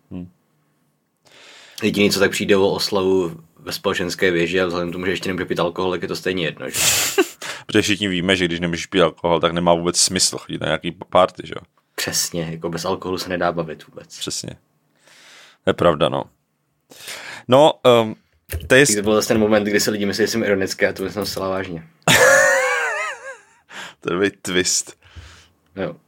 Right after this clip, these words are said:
Speaker 1: No, ale k tomuhle jsem si napsal, že je vlastně, že je vlastně docela impresiv, ehm,
Speaker 2: Hmm.
Speaker 1: jak se řekne česky?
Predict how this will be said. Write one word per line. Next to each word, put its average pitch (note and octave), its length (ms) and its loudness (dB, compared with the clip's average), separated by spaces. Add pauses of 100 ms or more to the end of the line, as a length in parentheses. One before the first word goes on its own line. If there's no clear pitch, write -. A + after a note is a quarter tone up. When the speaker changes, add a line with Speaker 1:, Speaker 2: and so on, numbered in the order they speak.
(760)
Speaker 1:
No, G#2 340 4 (520)
ale A2 440 6 (1040)
k - 60 -10
tomuhle C#3 380 4
jsem B2 180 0
si - 140 -2
napsal, - 540 2 (540)
že C3 140 4
je C#3+ 80 8
vlastně, F3 400 0 (280)
že C3+ 160 2
je F#3+ 60 6
vlastně F3 360 2
docela C#3+ 340 4
impresiv, G#2 920 0 (180)
ehm, E2+ 360 4 (240)
Speaker 2:
Hmm. D#2+ 180 -12 (560)
Speaker 1:
jak - 120 -20
se - 120 -10
řekne E2 160 -6
česky? F2 500 -12